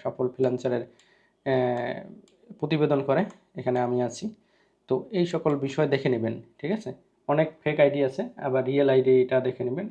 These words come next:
এই আইডির লিংক, আহ, ভিডিও ডেসক্রিপশন বক্সে দেয়া থাকবে, পেজের লিংক দেয়া থাকবে এবং কন্ট্যাক্ট নাম্বার দেয়া থাকবে। আরেকটা যোগাযোগের মাধ্যম হচ্ছে এই পেজটি, নেক্সট টেকনোলজি ওয়ার্ল্ড, এখানেও আপনি ইনবক্স করতে পারেন, ঠিক আছে?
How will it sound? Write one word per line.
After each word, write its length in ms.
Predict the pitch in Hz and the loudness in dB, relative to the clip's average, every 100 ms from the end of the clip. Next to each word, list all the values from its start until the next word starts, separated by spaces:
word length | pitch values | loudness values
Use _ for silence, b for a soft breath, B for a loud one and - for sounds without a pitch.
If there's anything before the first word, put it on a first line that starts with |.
| - | -8
এই 160 | 156 | -2
আইডির 260 | 143 135 143 | 0 0 0
লিংক, 320 | 131 170 196 | 2 4 2
আহ, 880 | - _ _ _ _ _ _ 143 127 | -2 _ _ _ _ _ _ -4 -2
ভিডিও 260 | 135 143 | 0 2
ডেসক্রিপশন 560 | 135 135 - 139 156 143 | 2 -2 -6 -6 -2 0
বক্সে 240 | 131 - | -2 -2
দেয়া 180 | 135 135 | 0 2
থাকবে, 260 | 143 143 147 | 2 -2 -2
পেজের 280 | 139 135 135 | -2 0 2
লিংক 220 | 131 135 | 2 2
দেয়া 140 | 131 | 0
থাকবে 220 | 135 131 | 0 -4
এবং 160 | 151 131 | -2 0
কন্ট্যাক্ট 300 | 131 123 120 | 0 0 0
নাম্বার 340 | 123 143 139 123 | 0 2 2 0
দেয়া 140 | 120 | -2
থাকবে। 280 | - 131 - b b b b | -2 -8 -14 b b b b
আরেকটা 360 | 147 160 165 170 | 0 0 2 0
যোগাযোগের 420 | 151 151 147 151 | 2 0 0 0
মাধ্যম 260 | 143 139 143 | 0 -2 -4
হচ্ছে 260 | 143 - 185 - | -4 -4 -4 -4
এই 120 | 147 139 | -4 2
পেজটি, 420 | 131 127 - 190 | 2 2 -2 -4
নেক্সট 340 | 196 131 - - | -2 -2 -4 -4
টেকনোলজি 460 | 139 143 139 127 | -2 0 2 4
ওয়ার্ল্ড, 220 | 120 147 147 | 2 2 -2
এখানেও 300 | 139 139 139 | -4 0 0
আপনি 260 | 131 131 | 0 -4
ইনবক্স 440 | 117 131 127 - - | -4 -2 -4 -6 -4
করতে 260 | 151 - | -2 0
পারেন, 220 | 113 - - - | -2 -4 -8 -8
ঠিক 140 | 185 | -8
আছে? 180 | - | -8